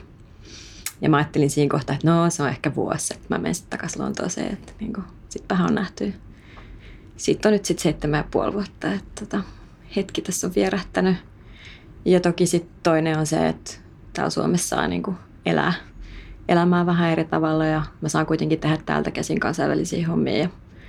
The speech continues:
sit mä ravaan aika paljon tuolla meidän Tukholman toimistossa eteen, niin kun sen, sen toimiston toimeksiantoja myöskin. Niin siinä on ehkä pähkinänkuoressa tää, toistaiseksi tämä ammatillinen matka.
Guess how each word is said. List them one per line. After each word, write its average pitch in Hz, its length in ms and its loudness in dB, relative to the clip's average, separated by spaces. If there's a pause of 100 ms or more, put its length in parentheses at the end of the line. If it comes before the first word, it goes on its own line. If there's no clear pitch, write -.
(240)
sit - 120 -6
mä 151 60 2
ravaan 147 240 4
aika 151 160 -2
paljon 151 260 0
tuolla 151 180 -2
meidän 160 200 0
Tukholman 170 400 -2
toimistossa - 580 -2
eteen, 175 340 -2 (500)
niin - 260 -2
kun - 340 2
sen, 165 240 0 (380)
sen 180 260 4
toimiston 156 500 0
toimeksiantoja - 580 0
myöskin. - 360 0
Niin 208 120 4 (1200)
siinä 247 500 2
on - 80 2
ehkä - 220 -2
pähkinänkuoressa 202 840 0
tää, 240 160 -2 (440)
toistaiseksi 220 600 2
tämä 233 200 4 (480)
ammatillinen 208 580 4
matka. 220 300 0